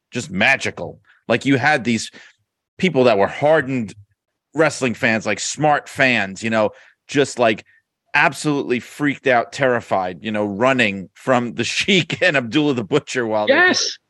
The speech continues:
Speaker 1: Tearing
Speaker 2: Yeah.
Speaker 1: the building apart, you know,
Speaker 2: Oh,
Speaker 1: just,
Speaker 2: God, yeah.
Speaker 1: and they're,
Speaker 2: I
Speaker 1: and
Speaker 2: mean
Speaker 1: they're old men, older men, I should say, by that point. They're not, they're not in their prime at all, and they are just wreaking absolute havoc in a way that was just beautiful <laughs> to behold.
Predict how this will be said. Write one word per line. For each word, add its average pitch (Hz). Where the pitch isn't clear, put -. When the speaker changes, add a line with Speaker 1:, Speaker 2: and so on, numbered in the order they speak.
Speaker 1:
Tearing 311
Speaker 2:
Yeah. 165
Speaker 1:
the 139
building 151
apart, 95
you -
know, 294
Speaker 2:
Oh, 285
Speaker 1:
just, 247
Speaker 2:
God, 330
yeah. 254
Speaker 1:
and 165
they're, 185
Speaker 2:
I -
Speaker 1:
and 175
Speaker 2:
mean -
Speaker 1:
they're 185
old 202
men, 165
older 135
men, 101
I 131
should 107
say, 104
by 98
that 110
point. 151
They're 135
not, 180
they're 233
not 202
in 165
their 135
prime 165
at 117
all, 151
and 123
they 156
are 117
just 139
wreaking 147
absolute 156
havoc 110
in 113
a 113
way 123
that 110
was 107
just 92
beautiful 117
<laughs> 175
to 113
behold. 120